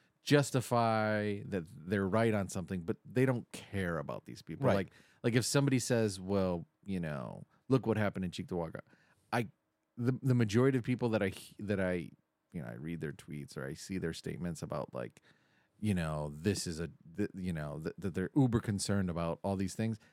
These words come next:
Speaker 1: They don't care about the victims.
Speaker 2: Right. They're,
Speaker 1: They,
Speaker 2: they're
Speaker 1: they, they don't care about, uh, you know, somebody that experienced some tragedy. No, they just wanna hit you over the head because, you know, th-, they wanna justify their position.
Speaker 2: No, nobody who is,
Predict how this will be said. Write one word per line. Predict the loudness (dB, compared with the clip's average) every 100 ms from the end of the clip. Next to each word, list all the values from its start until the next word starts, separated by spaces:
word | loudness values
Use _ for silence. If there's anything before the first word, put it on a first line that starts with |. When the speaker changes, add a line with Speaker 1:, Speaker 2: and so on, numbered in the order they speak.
| _ _
Speaker 1:
They | 4 6
don't | 4
care | 2 2
about | 2
the | -4
victims. | -2 -2 -2 -4 -4 -8 -12 -2
Speaker 2:
Right. | 0 0 -4 4
They're, | 8
Speaker 1:
They, | 8 8
Speaker 2:
they're | 8
Speaker 1:
they, | 6 6
they | 6 6
don't | 4
care | 4 4
about, | 6 2 0 -6 -8 -10 -6
uh, | -4
you | 2 2
know, | 2 0 _
somebody | 0 4 6
that | 4
experienced | 2 -4 2 4 4 0
some | -2 -2
tragedy. | -6 0 2 2 2 0 0 -2 -4 -12 _ 2
No, | 4
they | 6 4
just | 2 2
wanna | 0 0 0
hit | 0 0 0
you | 2
over | 2 2
the | 0
head | 0 0
because, | -2 -4 -4 -4 -10 -20 _
you | 0 0
know, | 0 0 -2 -4 -8 -6
th-, | -4 2
they | 2
wanna | 2 -2
justify | -2 -4 -4 -6 -4 -4
their | -6
position. | -8 -8 -8 -8 -12 -14 -20 _ _ 4
Speaker 2:
No, | 4 4
nobody | 4 4 4 2 2
who | 4 4
is, | 4 4 0